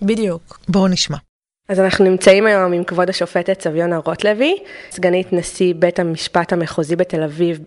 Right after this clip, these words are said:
Speaker 1: בדימוס, ועמדה בראש הוועדה ליישום האמנה בדבר זכויות הילד בחקיקה בישראל. היית בעצם שלושים ואחת שנים, אה,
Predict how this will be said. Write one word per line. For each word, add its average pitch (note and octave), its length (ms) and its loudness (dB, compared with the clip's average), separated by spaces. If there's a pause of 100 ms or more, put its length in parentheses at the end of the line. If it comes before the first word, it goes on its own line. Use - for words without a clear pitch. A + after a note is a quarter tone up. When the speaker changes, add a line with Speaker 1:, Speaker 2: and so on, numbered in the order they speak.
Speaker 1:
בדימוס, F#3 680 -2
ועמדה E3 420 0
בראש E3+ 380 0
הוועדה E3 460 0
ליישום E3+ 500 -2
האמנה D#3+ 640 0
בדבר E3 300 0
זכויות - 340 -2
הילד E3 240 0
בחקיקה D#3+ 500 -4
בישראל. D#3+ 600 -2 (480)
היית E3 160 0
בעצם E3+ 300 0
שלושים F3+ 500 -2
ואחת E3 420 -2 (160)
שנים, D#3+ 440 -2
אה, D#3+ 60 -4